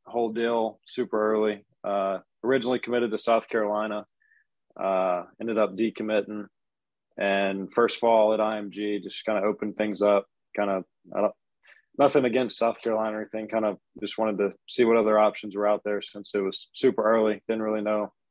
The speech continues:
at that age. I mean, I was fourteen years old, didn't know what I was looking for in a college. Uh, so just opened it back up, uh, went up to Arkansas, fell in love with it, and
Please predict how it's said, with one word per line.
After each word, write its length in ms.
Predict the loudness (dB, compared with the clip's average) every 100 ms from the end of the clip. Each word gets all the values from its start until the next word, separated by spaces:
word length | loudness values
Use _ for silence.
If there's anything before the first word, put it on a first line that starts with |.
| _ -2
at 80 |
that 200 | 2 2
age. 280 | 2 0 -2
I 60 | -6
mean, 120 | -4
I 60 | -6
was 100 | -8
fourteen 460 | -2 -2 -2 -4
years 180 | -2 2
old, 160 | 4 4
didn't 160 | 2
know 240 | 2 -2 -2
what 160 | 2 4
I 60 |
was 140 | 4 2
looking 220 | -4 -4 -2
for 180 | -2
in 60 | -2
a 20 |
college. 480 | 2 4 2 -2 -12 _ -20 _ _ 0
Uh, 320 | 2 4 2 -6 _
so 300 | 0 0 0
just 160 | 0
opened 260 | 0 0 0
it 80 | 2
back 260 | 2 4
up, 280 | 2 2 0 _ _ -6
uh, 360 | -2 0 -2 -6 _ _ _ _ _
went 140 | -4 -2
up 80 | 0
to 40 |
Arkansas, 560 | 2 2 -2 -4 -2 -2 -2
fell 160 | -6 -4
in 60 |
love 160 | -4 -6
with 160 | -6
it, 200 | -4 -2
and 200 | -4 -10